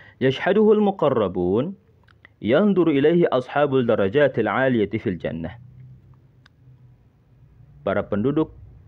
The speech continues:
orang-orang yang berada derajat yang tinggi akan melihatnya di surga.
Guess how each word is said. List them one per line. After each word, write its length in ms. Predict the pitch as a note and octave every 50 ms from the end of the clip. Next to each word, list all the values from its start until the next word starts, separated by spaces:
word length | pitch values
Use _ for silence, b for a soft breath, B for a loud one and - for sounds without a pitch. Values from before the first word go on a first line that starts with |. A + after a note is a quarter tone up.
| - - - - - - - - _ _
orang-orang 640 | - A2 G#2+ G#2+ G#2 A2 G#2+ G#2 G#2 G2+ G2+ G2 F#2+
yang 80 | F2+ F#2+
berada 240 | F#2 - F#2+ F2+ F#2+
derajat 400 | F#2 G2 F#2+ F#2+ F2+ F#2+ F2+ - -
yang 160 | F2 F2 F2+
tinggi 480 | - - C#3 D3+ D#3 C3+ B2+ C3+ E3+ - - _ _ _ - - - - - - - - - -
akan 320 | F2+ F2 - G#2 F#2+ F#2+ F2+
melihatnya 720 | F2+ G2+ A2 A#2+ C3 C3+ C3+ - A#2+ A#2 B2 C3+ D3 E3
di 320 | E3 B2 G#2+ A#2 C3 E3 E3+
surga. 640 | - - - F2+ F2+ F2 E2 E2 E2+ - - -